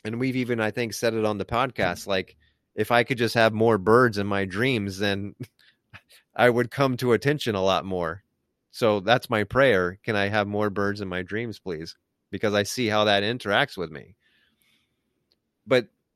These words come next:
what I'm realizing now is there's all these different ways to rewire it. And I'm like, "Oh my gosh, I can start to build systems where I'm constantly reminded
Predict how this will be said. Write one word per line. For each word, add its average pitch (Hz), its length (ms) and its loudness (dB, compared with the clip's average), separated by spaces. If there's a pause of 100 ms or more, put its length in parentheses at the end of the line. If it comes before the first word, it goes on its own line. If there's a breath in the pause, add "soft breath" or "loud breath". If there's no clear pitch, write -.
(140)
what 135 180 2
I'm 123 180 0
realizing 127 560 2
now 131 320 2
is 110 160 -2
there's 113 180 -2
all 127 320 2
these 117 220 -6
different 113 420 -4
ways 120 380 0
to 113 140 -8
rewire 107 920 -2
it. 87 140 -10 (2000)
And 113 200 2
I'm 107 140 -2
like, 101 300 -2
"Oh 139 220 0
my 104 180 -4
gosh, 110 420 -4
I 123 120 -4
can 127 160 -8
start 113 300 -6
to 104 100 -10
build 107 400 -4
systems 95 920 -8 (1040)
where 113 180 2
I'm 117 200 0
constantly 123 920 -4
reminded 107 960 -4